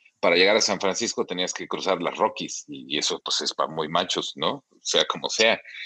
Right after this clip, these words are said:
Aquí lo que tenías que hacer era seguir la cadena montañosa y, pues, no te lo vayas a perder, son once mil kilómetros de extremo a extremo y eso se hacía a pie o en caballo o en camello o en, o en como fuera. Entonces,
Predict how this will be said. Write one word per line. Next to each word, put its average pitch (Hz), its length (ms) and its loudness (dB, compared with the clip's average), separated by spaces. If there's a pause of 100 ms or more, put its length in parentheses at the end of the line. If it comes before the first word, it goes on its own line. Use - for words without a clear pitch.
(480)
Aquí 127 320 4
lo 147 100 6
que 117 140 -2
tenías 110 260 0
que 135 120 0
hacer 123 260 2
era 123 120 2
seguir 117 380 -4
la 117 140 -2
cadena 104 280 -4
montañosa 98 680 -6
y, 78 160 -10
pues, 82 180 -12
no 165 140 -6
te - 80 -4
lo 90 120 4
vayas 87 200 2
a - 60 -12
perder, 87 440 0
son 110 320 -2 (100)
once 80 300 -6
mil 104 220 0
kilómetros 95 640 2
de 76 260 0
extremo 101 380 0
a - 20 2
extremo 110 540 0 (480)
y 92 100 2
eso 156 180 4
se 127 140 4
hacía 123 300 4
a 101 100 2
pie 139 380 2
o 98 100 2
en 85 80 -4
caballo 135 640 0
o 82 80 -2
en 78 100 -8
camello 107 520 -2
o 95 40 -2
en, 82 160 -10
o 73 120 -10
en 71 120 -14
como 71 240 -8
fuera. 151 320 2
Entonces, - 580 -4